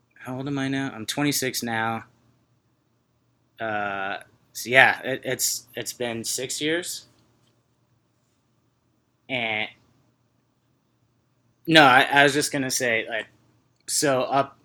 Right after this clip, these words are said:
from, like, four, five years old up until when I was twenty, I, I just accepted that as my life. Like, this is who I am.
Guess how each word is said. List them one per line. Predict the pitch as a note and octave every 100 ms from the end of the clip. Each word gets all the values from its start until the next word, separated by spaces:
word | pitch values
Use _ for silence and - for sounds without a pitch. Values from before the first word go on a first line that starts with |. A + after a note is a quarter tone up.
| _
from, | - C3+ B2 A#2 A2+ G#2+ G#2+ _
like, | B2 A2+
four, | - - C#3 C#3+ C#3
five | - - - B2 B2
years | A#2+ B2 A#2
old | A#2 A2+
up | A#2 A2+
until | A#2 - A2 G#2+ G#2 G#2 _ _ _ _ _ _ _ _
when | B2+ A#2
I | G#2
was | G2 -
twenty, | - B2 A#2 G2+ G2 - _ -
I, | A2 G#2 F#2 - - -
I | B2 A#2
just | B2
accepted | B2 - A#2+ - A2
that | G#2 G#2
as | G#2+ G#2+
my | G2+
life. | F#2 G2+ E2+ -
Like, | F#2+ -
this | G#2+ A#2
is | G#2
who | A#2
I | G#2
am. | G#2+ C#3+ D3+ C#3